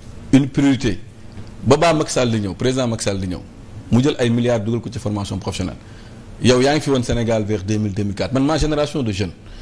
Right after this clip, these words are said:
man, j'ai eu mon bac en deux mille quatre. Je me rappelle, man, bu may am deux mille quatre, xale yi bëggoon def formation professionnelle, il faut que sa papa mun am xaalis pour nga def formation professionnelle.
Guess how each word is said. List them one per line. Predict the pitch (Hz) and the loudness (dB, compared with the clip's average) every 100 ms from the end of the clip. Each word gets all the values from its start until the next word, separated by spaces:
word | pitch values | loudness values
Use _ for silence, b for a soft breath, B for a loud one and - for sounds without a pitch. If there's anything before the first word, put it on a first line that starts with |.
| B B - | B B 0
man, | 104 | 2
j'ai | 104 | 4
eu | 123 | 4
mon | 120 | 2
bac | 107 - | 0 -2
en | 101 | -4
deux | 95 | -2
mille | 101 98 | -2 -2
quatre. | - - - B B - | -6 -10 -20 B B 0
Je | 104 | 2
me | 107 | 4
rappelle, | 113 - | 2 0
man, | 147 | 0
bu | 107 | 0
may | 139 185 | -2 -2
am | 127 | 0
deux | 113 | 0
mille | 104 | -2
quatre, | - - - B B B | -4 -6 -8 B B B
xale | - 165 175 | 4 4 4
yi | |
bëggoon | 156 156 143 | 2 0 0
def | 135 | 0
formation | - 113 107 - 101 | -2 -2 -2 -4 -6
professionnelle, | 110 95 104 139 - | -6 -4 -2 -4 -6
il | 107 | -4
faut | 170 | -4
que | |
sa | 165 | -2
papa | 151 156 | -2 -2
mun | 147 151 | -4 -4
am | 143 | -6
xaalis | - 156 | -2 -2
pour | 156 | -2
nga | 151 | -4
def | 147 | -4
formation | 147 147 151 | -4 -4 -4
professionnelle. | 151 151 220 | -6 -6 -8